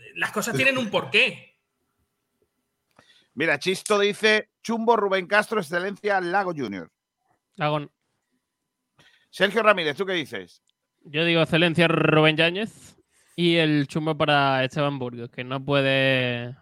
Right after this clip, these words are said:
Speaker 3: no, no puede hacer lo que hizo y expulsarse.
Speaker 1: O sea, no me
Speaker 2: Eh,
Speaker 1: compráis el, el chumbo a Fran Villalba, qué mal me parece.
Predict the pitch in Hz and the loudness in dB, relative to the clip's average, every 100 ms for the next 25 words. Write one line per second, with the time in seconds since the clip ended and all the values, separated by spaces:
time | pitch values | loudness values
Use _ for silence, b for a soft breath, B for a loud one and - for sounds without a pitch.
0 | _ _ 127 131 139 143 165 156 165 151 | _ _ -16 -12 -8 0 2 2 0 -4
1 | 143 143 135 - - 131 - 131 - 123 | -2 -2 -4 -8 -10 -10 -8 -12 -14 -16
2 | - _ _ _ _ _ - 233 247 311 | -20 _ _ _ _ _ 2 2 2 0
3 | 285 233 269 302 - 254 214 208 - 302 | -2 2 2 2 0 -2 -2 -6 -8 -8
4 | 269 233 262 285 240 247 247 175 170 147 | -6 -4 -4 -6 -4 -4 -4 -6 -6 -6
5 | 143 135 120 117 - | -8 -10 -12 -14 -20